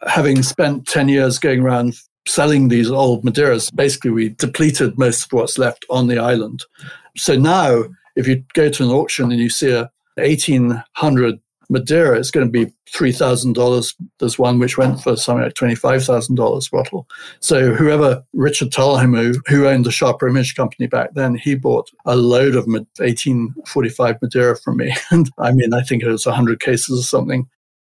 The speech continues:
I don't know what he's done with it. I don't think he has it anymore because I recently contacted him to ask, and, and it's all gone, but it would have been worth a fortune today.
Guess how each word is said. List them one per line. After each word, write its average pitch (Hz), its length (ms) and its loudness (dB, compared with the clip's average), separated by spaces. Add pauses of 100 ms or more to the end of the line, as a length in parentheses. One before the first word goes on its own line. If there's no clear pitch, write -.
(220)
I 131 120 0
don't 143 180 2
know 135 120 4
what 131 100 2
he's 127 180 2
done 131 220 2
with 135 120 4
it. 151 200 2 (240)
I 131 100 -2
don't 151 220 2
think 156 140 0
he 120 40 -2
has 120 240 -2
it 139 100 0
anymore 143 320 2
because 147 220 -6
I 135 60 2 (240)
recently 131 400 -2
contacted - 560 -4
him 120 140 -2
to - 140 -4
ask, 120 300 -2
and, 117 360 -6
and 120 280 -6
it's 120 160 -6
all 127 140 0
gone, 123 320 0
but 120 260 -2
it - 80 2
would 139 140 2
have 113 80 -4
been 123 280 0 (180)
worth 131 260 0
a 127 80 -4
fortune 127 720 -4
today. 120 480 -4